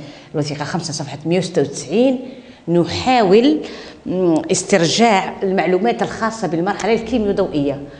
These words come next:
قلنا المرحلة الكيميوضوئية هي مرحلة تحدث على مستوى التيلاكويد، وتتطلب وجود الضوء و، آه، اليخدور، ومن نواتجها تحصلنا على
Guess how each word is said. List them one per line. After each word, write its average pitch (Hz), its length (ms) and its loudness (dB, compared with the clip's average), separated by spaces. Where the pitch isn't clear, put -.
قلنا 185 180 2
المرحلة 220 360 2
الكيميوضوئية 208 800 4
هي 220 200 4
مرحلة 208 400 2
تحدث 202 540 0
على 180 160 2
مستوى 190 560 0
التيلاكويد، 165 920 2
وتتطلب 202 840 4
وجود 180 480 2
الضوء 151 960 4
و، 170 160 4
آه، 156 1120 2
اليخدور، 190 720 2
ومن 214 640 2
نواتجها 190 960 4
تحصلنا 185 580 0
على 151 460 2